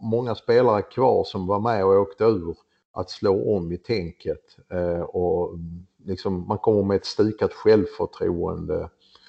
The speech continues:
Eh, och så har du då lag som är ganska pigga, som, som kommer nerifrån och som har vind i ryggen.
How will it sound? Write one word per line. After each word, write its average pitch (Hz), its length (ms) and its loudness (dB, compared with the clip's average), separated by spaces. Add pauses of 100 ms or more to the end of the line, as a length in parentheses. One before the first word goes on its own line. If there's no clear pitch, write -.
(600)
Eh, 82 400 0
och - 240 -2
så 107 80 0
har 98 120 8
du 95 60 0
då 101 260 8
lag 95 340 4
som 92 140 -6
är 87 60 0
ganska 98 380 -2
pigga, - 640 -4 (400)
som, 98 260 -6 (160)
som 95 160 -2
kommer 90 240 0
nerifrån 90 720 2
och 85 140 -2
som 95 180 -6
har 92 440 0 (200)
vind 101 260 2
i 92 60 4
ryggen. 82 400 0